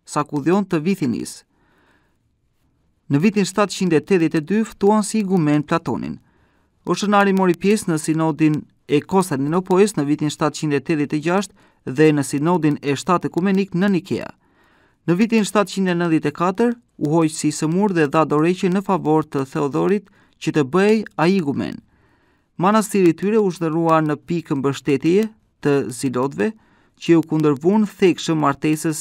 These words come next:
së paligjshme të perandorit Konstantin i gjashtë, me një të afërme të Oshënarve. Ai prishi manastirin, solli Xhaxhai në Konstantinopoj dhe burgosi të dy nipat në Selanik. Mbas largimit të mbretit,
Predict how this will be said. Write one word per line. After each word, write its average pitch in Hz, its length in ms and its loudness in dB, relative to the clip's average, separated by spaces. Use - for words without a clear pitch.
së 131 80 -4
paligjshme 156 560 -2
të 143 160 -8
perandorit 156 560 0
Konstantin 135 560 -2
i 160 80 -4
gjashtë, 120 360 -4
me 147 220 0
një 196 240 0
të 160 120 0
afërme 185 400 0
të 214 160 0
Oshënarve. 131 560 -4
Ai 202 160 4
prishi 196 400 0
manastirin, 170 600 0
solli 151 580 0
Xhaxhai 139 500 0
në 135 160 -2
Konstantinopoj 170 640 0
dhe 165 160 0
burgosi 180 480 0
të 165 160 -2
dy 220 160 2
nipat 175 400 0
në 170 180 -2
Selanik. 151 460 -4
Mbas 151 300 0
largimit 220 460 2
të 190 100 2
mbretit, 147 400 2